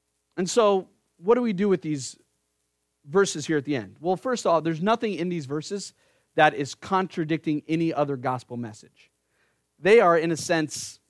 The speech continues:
just highlights of the other gospels that most people believe scribes added during the second, third, or fourth century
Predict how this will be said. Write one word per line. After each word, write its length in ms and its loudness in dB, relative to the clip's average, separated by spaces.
just 200 -6
highlights 760 0
of 140 -8
the 120 0
other 160 0
gospels 800 -4
that 100 0
most 260 -2
people 240 -2
believe 300 -2
scribes 920 0
added 460 0
during 200 -4
the 80 -8
second, 440 -6
third, 180 -6
or 60 -8
fourth 280 -14
century 600 -12